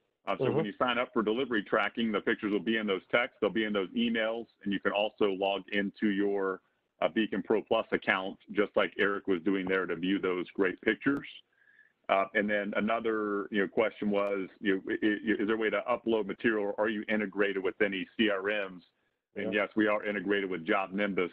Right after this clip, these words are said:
Speaker 1: so we can definitely get you, anybody on this call, a free demo of Job Nimbus, and you can place orders directly from Job Nimbus into Beacon Pro Plus.
Speaker 2: That's right. So when we talk about, you know, Beacon, um,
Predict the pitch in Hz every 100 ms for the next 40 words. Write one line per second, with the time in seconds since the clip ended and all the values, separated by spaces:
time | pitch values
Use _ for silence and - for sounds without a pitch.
0 | - 98 92 98 - 92 87 98 101 90
1 | 95 - 101 95 95 90 _ _ 113 104
2 | 101 98 95 95 - - 98 92 - 104
3 | 95 98 95 92 85 - 95 92 98 98
4 | 95 - - 92 92 - 95 85 101 95
5 | 85 - 98 95 95 87 101 92 87 _
6 | _ _ 107 95 98 98 113 - - _
7 | - 98 - 101 98 101 101 110 101 143
8 | - _ _ _ _ _ _ _ _ -
9 | - 139 - _ _ _ _ _ _ _
10 | _ _ _ _ _ _ _ _ _ _
11 | _ _ _ _ _ _ _ _ _ _
12 | - 139 143 147 - - 160 131 139 110
13 | _ - 123 139 156 151 139 _ _ -
14 | 113 110 98